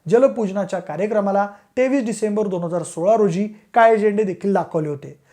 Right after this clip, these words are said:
दुसरं एक महत्त्वाचं कारण म्हणजे प्रकल्पासाठी लागणाऱ्या परवानग्या. मंडळी, स्मारक बांधण्यासाठी मोठ्या प्रमाणावर परवानग्या काढाव्या लागणार आहेत. आता यातल्या काही परवानग्या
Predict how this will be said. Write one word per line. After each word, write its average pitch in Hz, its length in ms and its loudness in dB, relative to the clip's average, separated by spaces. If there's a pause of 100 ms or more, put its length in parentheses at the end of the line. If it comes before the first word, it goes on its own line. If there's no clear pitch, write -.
(180)
दुसरं 254 260 4
एक 302 100 4
महत्त्वाचं 247 460 2
कारण 226 320 0
म्हणजे 214 260 -2
प्रकल्पासाठी 202 840 -6
लागणाऱ्या 160 360 -8
परवानग्या. 160 540 -4 (440)
मंडळी, 277 240 4
स्मारक 254 320 4
बांधण्यासाठी 226 600 -2
मोठ्या 202 340 -4
प्रमाणावर 185 460 -6
परवानग्या 170 480 -6
काढाव्या 170 340 -2
लागणार 143 280 -6
आहेत. 131 120 -16 (280)
आता 262 200 4
यातल्या 294 320 6
काही 285 160 2
परवानग्या 226 640 4